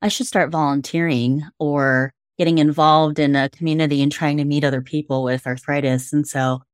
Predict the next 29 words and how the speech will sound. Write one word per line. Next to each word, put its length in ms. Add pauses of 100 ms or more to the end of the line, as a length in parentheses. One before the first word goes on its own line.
(220)
I 120
went 240
to 100
my 140
first 480 (100)
Arthritis 540
Foundation 800 (360)
Walk 200
to 80
Cure 220
Arthritis 580
event 360
in 120
Denver, 540 (460)
and 680
just 220
stepping 560
foot 460 (140)
onto 440
that 340 (100)
course, 560 (500)
I 100
realized 520
I 120
found 260
my 100
community 560
of 100
people. 380